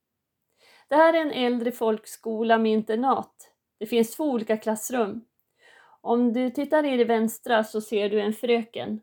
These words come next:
Hon har några yngre elever. Där finns det en öppen spis med kaffepanna. Hon eldar nog i den, kanske för att få kaffe själv och att bjuda magistern på,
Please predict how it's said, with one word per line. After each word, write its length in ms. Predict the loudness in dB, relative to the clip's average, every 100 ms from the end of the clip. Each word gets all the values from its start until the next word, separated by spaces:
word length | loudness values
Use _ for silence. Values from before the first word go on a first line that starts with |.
| -10
Hon 220 | -4 -2
har 120 | 0
några 300 | 2 2 0
yngre 320 | 2 2 2
elever. 580 | 0 -2 -4 -4 -8 -8 _ _ _ _ _ -20 -4
Där 180 | 0 0
finns 320 | 2 0 0
det 60 |
en 220 | -2 -2 -2
öppen 400 | -4 -2 -2 -2
spis 680 | -4 -4 -4 -6 -12 -18 _ _ _ _ _
med 220 | -6 -4
kaffepanna. 1080 | -4 -6 -8 -6 -4 -4 -4 -2 -2 -2 -6 _ _ _ _ -20 _
Hon 260 | 0 0 2
eldar 440 | 0 0 2 2
nog 200 | 2 4
i 100 | 2
den, 380 | 0 -4 -6 -6
kanske 280 | -6 -4 -2
för 120 | 0
att 160 | -2 -2
få 100 | -6
kaffe 500 | -4 -6 -4 -4 -4
själv 480 | -4 -4 -6 -8 -10
och 260 | -8 -8 -4
att 160 | -4 -2
bjuda 300 | -2 0 2
magistern 680 | 2 2 0 -2 -2 -2 -2
på, 260 | -4 -6